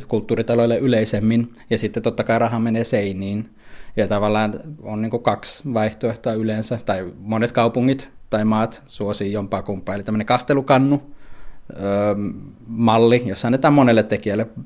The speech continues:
hieman rahaa, ja sitten toinen on tämmönen tosi jyrkkä keskittäminen, että annetaan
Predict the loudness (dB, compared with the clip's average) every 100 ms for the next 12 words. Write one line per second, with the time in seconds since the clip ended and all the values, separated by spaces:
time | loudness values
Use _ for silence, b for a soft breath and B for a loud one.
0 | -18 0 4 6 4 0 2 4 4 4
1 | 4 6 6 6 4 2 4 4 4 2
2 | -2 -4 -4 -4 -6 -10 -8 -8 -8 -10
3 | -10 -8 -10 B B B B B -2 2
4 | 2 2 0